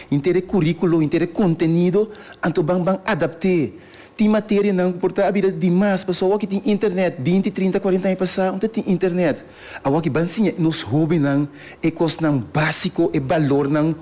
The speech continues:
humano básico. Então, a base de ser, bota cresce bem. Então, quer dizer, esse nós temos que ver agora aqui. Então, nós, se nós vamos cambiar, ah, ah, vamos, vamos, vamos, vamos adaptar nos ensinanças, portar a escola para acabar,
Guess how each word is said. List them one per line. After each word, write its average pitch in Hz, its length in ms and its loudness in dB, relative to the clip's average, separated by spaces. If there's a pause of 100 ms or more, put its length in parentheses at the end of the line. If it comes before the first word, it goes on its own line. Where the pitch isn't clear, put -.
humano 151 560 2
básico. 165 680 0 (600)
Então, 151 160 -2
a 143 60 -2
base 180 220 -4
de 185 100 -2
ser, 180 140 0
bota 156 180 -2
cresce 156 460 0
bem. 147 320 0
Então, 131 160 -2
quer 202 180 2
dizer, - 260 -14
esse 226 280 0
nós 180 140 0
temos 190 180 2
que 170 60 2
ver 160 120 2 (100)
agora 151 220 2
aqui. 135 320 2 (500)
Então, 143 360 2
nós, 185 220 2
se 180 100 0
nós 165 160 2
vamos 185 180 0
cambiar, 165 600 2 (100)
ah, 156 140 -4
ah, 156 80 -4
vamos, 160 280 -2
vamos, 160 220 0
vamos, 160 300 0
vamos 160 240 0
adaptar 160 520 -2
nos 156 220 0
ensinanças, 165 580 0
portar 190 280 -2
a - 20 0
escola 190 300 0
para 190 80 -2
acabar, 170 480 -2